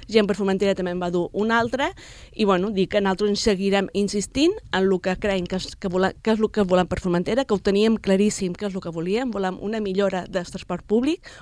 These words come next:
un transport públic adaptat a les necessitats de Formentera, un des-, transport públic que sigui, que segueixi sent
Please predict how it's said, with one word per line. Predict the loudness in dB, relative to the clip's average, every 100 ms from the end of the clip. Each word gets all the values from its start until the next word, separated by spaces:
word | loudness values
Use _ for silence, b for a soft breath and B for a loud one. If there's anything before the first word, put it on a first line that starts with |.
| B
un | -6 -4
transport | -4 -2 -4
públic | -2 -2 -2 -4 B B -2
adaptat | 0 0 2 0 0 -2
a | -8
les | -6
necessitats | -8 -8 -8 -8
de | -8
Formentera, | -8 -8 -4 -2 0 -2 B B B
un | -2
des-, | -2 -4 -12
transport | -6 -2 -2 0
públic | 0 0 -4
que | -6 -2
sigui, | 0 0 -2 -10
que | -8
segueixi | -4 -4 -2 -2
sent | 0 -2